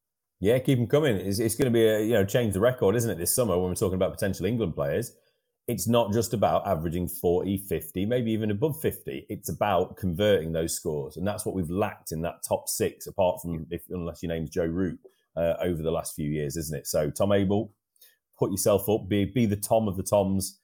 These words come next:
um, and get yourself, uh, big, those big scores. Let's keep moving it, Rob. Old Trafford, we saw the return of Jimmy Anderson.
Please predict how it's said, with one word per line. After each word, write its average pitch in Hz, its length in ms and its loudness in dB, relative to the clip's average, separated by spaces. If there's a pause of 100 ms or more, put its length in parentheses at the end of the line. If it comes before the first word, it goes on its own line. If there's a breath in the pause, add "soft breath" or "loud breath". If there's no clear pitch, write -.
(220)
um, 87 340 2
and 85 140 -2
get 82 120 -2
yourself, 82 500 -2
uh, 80 160 0 (100)
big, 85 120 0
those 78 180 -2
big 71 160 -8
scores. 90 320 -2 (360 soft breath)
Let's 135 300 4
keep 143 220 2
moving 131 280 4
it, 120 80 2
Rob. 131 280 6
Old 139 260 4
Trafford, 120 600 2 (100)
we 104 160 -2
saw 127 200 -2
the 120 100 -2
return 120 320 -2
of 98 100 -6
Jimmy 110 220 -2
Anderson. 113 480 -2